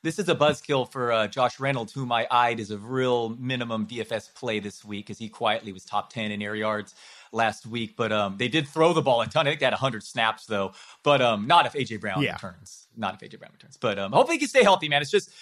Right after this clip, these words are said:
Speaker 1: it's just health with him. He's gonna be banged up, it looks like, perpetually his whole career. Um, but he's just gonna be a physical player
Speaker 2: Stinks.
Speaker 1: who produces whenever he's out there, even at eighty percent. So I think this is just gonna be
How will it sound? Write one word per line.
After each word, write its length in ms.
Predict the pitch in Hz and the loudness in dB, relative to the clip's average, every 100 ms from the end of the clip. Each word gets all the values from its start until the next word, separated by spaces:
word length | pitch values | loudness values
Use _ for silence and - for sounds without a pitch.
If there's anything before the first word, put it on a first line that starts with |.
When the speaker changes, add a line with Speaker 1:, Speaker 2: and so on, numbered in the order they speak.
| - | -6
Speaker 1:
it's 120 | 165 156 | -2 0
just 180 | 196 | 0
health 200 | 151 147 | 4 2
with 140 | 117 117 | 2 -6
him. 100 | 110 | -4
He's 100 | 127 | -2
gonna 160 | 160 | -2
be 100 | 139 | 0
banged 280 | 123 147 147 | 0 0 2
up, 100 | 143 143 | 0 0
it 40 | |
looks 160 | 135 143 | -4 0
like, 200 | 135 - | -2 -2
perpetually 800 | 147 - 147 - 175 160 156 | -6 -2 -2 -2 -4 -2 -2
his 180 | 147 123 | -4 -4
whole 160 | 135 117 | -4 -4
career. 500 | - 135 147 147 143 - - - | -6 -2 0 0 -2 -10 -16 0
Um, 300 | 135 127 110 | 4 4 2
but 120 | 139 | -2
he's 100 | 127 | -2
just 140 | 135 | -6
gonna 120 | 135 120 | -8 -6
be 60 | |
a 40 | 113 | -2
physical 400 | 139 123 127 117 | 0 -2 -4 -4
player 320 | 139 135 120 | 0 2 2
Speaker 2:
Stinks. 240 | 107 - | -2 0
Speaker 1:
who 100 | 165 | 0
produces 800 | - 156 - 185 165 127 113 - | 2 -2 0 -2 -2 -4 -6 -8
whenever 300 | 135 123 117 | -6 -2 -2
he's 160 | 120 113 | -2 0
out 180 | 107 - | 0 0
there, 120 | 104 | -6
even 200 | 113 113 | -8 -4
at 60 | 113 | -2
eighty 200 | 110 107 | -2 -4
percent. 340 | 104 - 95 _ | -10 -14 -16 _
So 300 | - 104 92 - 127 | -6 -6 -6 -8 -4
I 60 | |
think 140 | 147 143 | -4 -4
this 140 | 135 | -10
is 60 | 110 | -8
just 220 | 131 - | -8 -6
gonna 120 | 127 | -8
be 200 | 110 120 | -8 -8